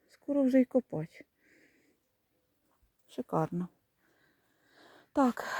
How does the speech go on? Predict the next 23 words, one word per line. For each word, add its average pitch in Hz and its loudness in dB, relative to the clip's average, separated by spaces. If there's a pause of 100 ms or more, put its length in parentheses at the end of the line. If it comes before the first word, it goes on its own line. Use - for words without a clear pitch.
(580)
дякую, 247 2
що - -8
походили 214 2
зі 226 4
мною. 349 4 (180)
Пішла 220 -4
я 202 0
обробляти, 226 0 (800)
звичайно. 262 4 (360)
А, 233 4 (100)
е, - -6 (120)
кажуть, 262 6 (320)
крутиться 247 2
листя 254 6
чого 214 0
на 202 4
помідорах, 196 0
або 220 8
через 220 4
надмірну 214 6
неуспеку 214 2 (360)
помідор 196 6
намагається 190 4